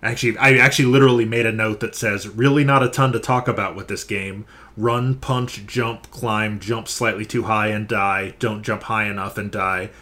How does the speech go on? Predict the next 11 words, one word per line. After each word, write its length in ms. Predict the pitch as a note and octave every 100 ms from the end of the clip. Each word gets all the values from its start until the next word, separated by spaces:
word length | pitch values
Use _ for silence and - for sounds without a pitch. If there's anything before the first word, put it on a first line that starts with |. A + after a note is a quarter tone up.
| -
don't 200 | B2 G#2+ -
jump 220 | G#2+ G2+
far 320 | - A#2+ A#2
enough 240 | A2 G2+
and 140 | G#2+ G2+
die, 480 | G#2 F#2+ F#2+ F#2 -
get 160 | A2+
electrocuted 800 | G#2 G#2+ G#2 G2+ G2 G#2 F#2 F2+
and 180 | F2+ F2
die." 540 | F#2 E2 D#2 D#2+ D#2+ - _ - - _ _ - - - _ _ _ _ _ A2+
Um, 400 | E2+ D#2+ D#2